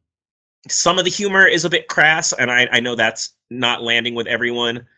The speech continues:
Um, but it's just one piece of the puzzle. I, again, I, I can't recon-, like, recommend this movie high enough, guys. Like, it's, I haven't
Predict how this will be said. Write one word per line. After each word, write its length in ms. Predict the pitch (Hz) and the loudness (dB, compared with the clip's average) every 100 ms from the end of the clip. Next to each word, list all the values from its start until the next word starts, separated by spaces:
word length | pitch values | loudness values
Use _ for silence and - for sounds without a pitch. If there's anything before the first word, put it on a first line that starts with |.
| _ _ - | _ _ -2
Um, 460 | 98 92 90 90 90 | 2 2 0 -6 2
but 280 | 104 92 - | 4 4 2
it's 140 | 135 - | 0 0
just 200 | 123 107 | -2 -2
one 320 | 90 87 87 | -4 -4 -4
piece 340 | - 87 - | -8 -6 -6
of 260 | - 95 87 | -4 -4 0
the 140 | 92 | 0
puzzle. 300 | 87 92 95 | 2 0 2
I, 80 | 98 | 0
again, 340 | 95 95 95 92 | 0 2 2 0
I, 40 | |
I 220 | 95 113 | 0 0
can't 220 | - 160 123 | 2 0 0
recon-, 340 | 120 113 107 _ _ _ | -8 -10 -18 _ _ _
like, 220 | 110 92 107 | -8 -6 -2
recommend 300 | 98 95 90 | -4 -4 -8
this 140 | 87 | -8
movie 180 | 82 80 | -8 -6
high 160 | 85 | -6
enough, 280 | 82 82 - - | -6 -10 -14 -20
guys. 340 | - 90 87 | -10 -8 -4
Like, 260 | 90 85 - - - - | -4 -6 -8 -18 -20 -4
it's, 380 | 104 - - - _ - | -2 0 -4 -4 _ -2
I 60 | 107 | 0
haven't 240 | 156 131 | 2 -2